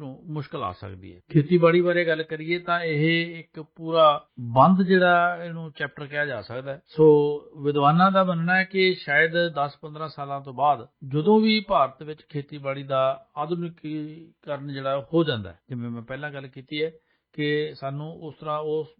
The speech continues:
ਮਾਪਦੰਡ ਦੇ ਅਨੁਸਾਰ ਜਿਹੜਾ ਆਪਣੇ ਆਪ ਨੂੰ ਅਪਡੇਟ ਕਰਨਾ ਪੈਣਾ ਹੈ, ਕਿਉਂਕਿ ਅਸੀਂ ਵਿਸ਼ਵ ਦੇ ਵਿੱਚ, ਜਦੋਂ ਵਿਸ਼ਵ ਦੀ ਮਾਰਕੀਟ ਦੇ ਵਿੱਚ ਜਾਂਦੇ ਹਾਂ, ਤੇ ਫਿਰ ਸਾਨੂੰ ਮੁਕਾਬਲੇਬਾਜ਼ੀ ਕਰਨੀ ਪੈਂਦੀ ਹੈ।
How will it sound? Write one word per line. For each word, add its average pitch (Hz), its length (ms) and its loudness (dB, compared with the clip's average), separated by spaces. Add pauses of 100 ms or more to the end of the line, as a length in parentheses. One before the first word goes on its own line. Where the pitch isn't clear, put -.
(180)
ਮਾਪਦੰਡ 143 540 -2
ਦੇ 156 220 0
ਅਨੁਸਾਰ 143 440 0
ਜਿਹੜਾ 147 300 -2
ਆਪਣੇ 139 260 -10
ਆਪ 135 240 -8
ਨੂੰ 160 180 -14
ਅਪਡੇਟ 139 280 -14
ਕਰਨਾ 147 360 -4
ਪੈਣਾ 95 300 -14
ਹੈ, 87 140 -20
ਕਿਉਂਕਿ 175 280 -2
ਅਸੀਂ 180 460 -2
ਵਿਸ਼ਵ 175 360 -6
ਦੇ 165 160 2
ਵਿੱਚ, 151 540 -4
ਜਦੋਂ 139 160 -10
ਵਿਸ਼ਵ 139 320 -14
ਦੀ 160 100 -12
ਮਾਰਕੀਟ 131 420 -12
ਦੇ 127 100 -16
ਵਿੱਚ 123 220 -18
ਜਾਂਦੇ 117 340 -10
ਹਾਂ, 127 100 -14 (440)
ਤੇ 160 80 -8
ਫਿਰ 156 140 -4
ਸਾਨੂੰ 170 300 -4
ਮੁਕਾਬਲੇਬਾਜ਼ੀ 165 720 -2
ਕਰਨੀ 117 280 -12
ਪੈਂਦੀ 98 340 -18
ਹੈ। 98 100 -20